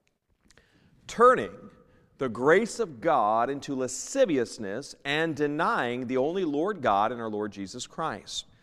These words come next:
Turn with me also to Matthew chapter seven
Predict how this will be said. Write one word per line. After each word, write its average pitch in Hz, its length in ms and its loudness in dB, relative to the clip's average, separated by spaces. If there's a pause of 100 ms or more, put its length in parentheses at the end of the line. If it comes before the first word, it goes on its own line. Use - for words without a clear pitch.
(220)
Turn 233 140 6
with 123 120 0
me 120 220 -2
also 135 460 2
to - 160 -8
Matthew 123 340 0
chapter 123 420 -2
seven 123 760 -4